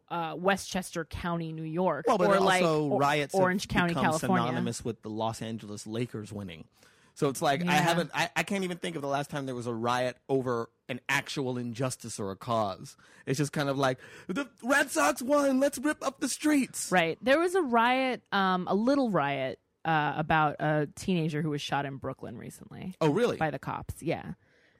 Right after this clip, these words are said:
Speaker 2: Oh,
Speaker 1: There
Speaker 2: I
Speaker 1: was a
Speaker 2: didn't
Speaker 1: riot, a small riot in, um, I guess it was Crown Heights.
Speaker 2: Hmm.
Speaker 1: And the guy who's the city,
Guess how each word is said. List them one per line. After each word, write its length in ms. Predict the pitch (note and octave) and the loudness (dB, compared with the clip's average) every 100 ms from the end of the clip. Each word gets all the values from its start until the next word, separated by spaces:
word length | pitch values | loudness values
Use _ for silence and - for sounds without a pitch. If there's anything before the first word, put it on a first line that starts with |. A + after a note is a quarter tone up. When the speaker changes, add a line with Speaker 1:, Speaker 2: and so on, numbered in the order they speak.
| - | 0
Speaker 2:
Oh, 80 | A#3+ | 4
Speaker 1:
There 60 | |
Speaker 2:
I 40 | G3 | 6
Speaker 1:
was 80 | F#3+ | 6
a 40 | |
Speaker 2:
didn't 80 | G3 | 4
Speaker 1:
riot, 300 | F#3+ F#3+ F3+ - | 6 6 4 4
a 120 | F3+ | 2
small 420 | - A3 G3 F#3+ | 2 4 6 6
riot 420 | E3+ D#3 D3+ D3 - | 4 2 0 -2 -4
in, 300 | D3+ D3+ D3+ | -8 -6 -6
um, 400 | D3+ D3 D#3 D3 - _ _ - | -6 -8 -10 -18 -20 _ _ -16
I 140 | E3+ D#3+ | -14 -8
guess 220 | - C#4 - | -2 -2 -2
it 60 | |
was 100 | F#3 - | -6 -4
Crown 240 | F3 D#3+ | -4 -2
Heights. 440 | F3 E3 - - - _ _ _ - | -4 -6 -10 -18 -20 _ _ _ -10
Speaker 2:
Hmm. 300 | D#3 F#3+ D3 G2+ - | -8 -6 -6 -10 -10
Speaker 1:
And 500 | E3+ D#3+ D#3 D3+ D#3 - | -4 -2 -2 -4 -8 -8
the 480 | E3 E3 D#3+ D#3 - | -2 0 2 0 -2
guy 320 | F#3 F#3+ F#3+ | 0 2 2
who's 240 | G3 E3+ - | 0 -2 -2
the 140 | D#3+ | -4
city, 600 | - F#3 E3+ E3 D3+ - | -4 -4 -2 -2 -4 -8